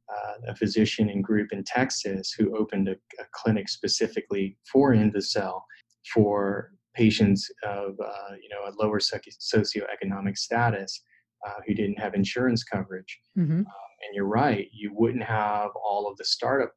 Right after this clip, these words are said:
Speaker 1: costs of buying all of that expensive laboratory equipment.
Speaker 2: Right.
Speaker 1: Um, and having a, a need for a larger staff to, to, to work in that I V F lab.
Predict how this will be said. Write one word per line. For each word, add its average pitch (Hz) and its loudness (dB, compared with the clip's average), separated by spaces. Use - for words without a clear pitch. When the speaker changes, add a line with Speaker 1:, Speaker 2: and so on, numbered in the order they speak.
Speaker 1:
costs 101 -8
of 95 -8
buying 101 -6
all 107 -2
of 104 -4
that 98 -14
expensive 117 -2
laboratory 104 -4
equipment. 101 -4
Speaker 2:
Right. 175 -4
Speaker 1:
Um, 98 -10
and 107 -6
having 104 0
a, 107 -8
a 107 -8
need 107 2
for 101 -4
a 101 -10
larger 101 -6
staff 120 -4
to, 101 -2
to, 196 2
to 98 -2
work 139 4
in - -12
that 95 -10
I 98 -10
V 95 -10
F 92 -12
lab. 101 -10